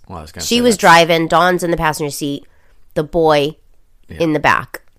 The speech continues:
Speaker 2: Cops end up pulling him over, whatever. They just arrest the mother.
Speaker 1: Right.
Speaker 2: The friend and the son get sent to a hotel, and then they just, she gets out of jail, boop, they're all back together,
Speaker 1: Yeah.
Speaker 2: whatever.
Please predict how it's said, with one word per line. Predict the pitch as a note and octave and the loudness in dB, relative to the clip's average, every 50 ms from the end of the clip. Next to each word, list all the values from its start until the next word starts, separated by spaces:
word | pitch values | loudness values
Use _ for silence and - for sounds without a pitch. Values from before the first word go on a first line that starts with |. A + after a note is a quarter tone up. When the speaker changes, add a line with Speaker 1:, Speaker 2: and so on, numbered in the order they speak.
| - _ _ _ _ | -20 _ _ _ _
Speaker 2:
Cops | - - F#3+ G3 G3+ - - F#3 | -2 2 2 2 2 2 0 -2
end | F#3 F3+ F3+ | 0 0 0
up | E3 - | -2 -2
pulling | - F#3+ F#3 F3+ E3+ | 0 0 2 2 2
him | E3 E3 D#3+ | 0 0 0
over, | D#3+ D#3+ D#3+ E3 E3 D#3 | 0 0 0 -2 -4 -6
whatever. | D#3 D#3 D#3 E3 E3+ E3 D#3+ F3 E3 E3 D#3 - - _ _ - | -4 -4 -2 -2 -2 -2 -2 -2 -4 -4 -4 -8 -14 _ _ -6
They | E3 E3 D#3 | -6 -6 -4
just | D3+ F3+ E3+ - - - | -2 -2 -4 -4 -4 -6
arrest | E3 D#3 D#3 E3 D3+ D3 - - - | -4 0 2 2 2 2 0 -4 -8
the | D#3 | -8
mother. | D3+ E3 F3 F3+ F3+ F3+ D3+ C3 C3+ C#3 C#3 - - | -4 0 0 0 2 2 0 0 0 -2 -6 -10 -18
Speaker 1:
Right. | - D#2 - - - _ _ _ _ _ _ _ - - - | -20 -18 -18 -20 -20 _ _ _ _ _ _ _ -20 -16 -12
Speaker 2:
The | - | -12
friend | D#3 - - F3+ E3+ D#3+ D#3 | -10 -4 -2 -2 0 0 0
and | D#3+ D#3 | -2 -4
the | D#3 | -4
son | - - E3 D#3 D3+ D#3 | -4 -2 -2 -2 -2 -2
get | C#3+ D3 C3+ - | -4 -6 -6 -6
sent | - - D#3 C#3+ C3+ | -6 -6 -6 -8 -6
to | - D3 | -6 -6
a | C3+ C3+ | -6 -6
hotel, | C#3 C#3+ B2 - G#3+ A#3 A#3+ B3 | -6 -8 -6 -2 0 0 0 2
and | A#3 A3 | 0 0
then | G3 F#3+ | 0 0
they | F#3+ F3+ E3 | 0 0 0
just, | D#3 E3 - - - - - - | -2 -4 -6 -8 -12 -14 -14 -10
she | - B3 | -8 -4
gets | G#3 F#3 - F3+ | -4 -2 2 2
out | D#3 D#3 | 2 2
of | E3 | 2
jail, | F#3 B3 B3+ B3 B3 | 0 0 0 0 0
boop, | A3+ G3+ G3+ G#3 G3 - | -2 -4 -4 -6 -4 -2
they're | - E3+ E3+ | 0 2 2
all | D#3+ D3 | 2 2
back | - C#3 C#3 | 0 -2 -4
together, | - - - C3+ B2 C#3 | -4 -10 -10 -10 -8 -8
Speaker 1:
Yeah. | C#3+ | -8
Speaker 2:
whatever. | C3+ G#2 D2+ D2+ D#2+ - | -10 -8 -8 -8 -10 -12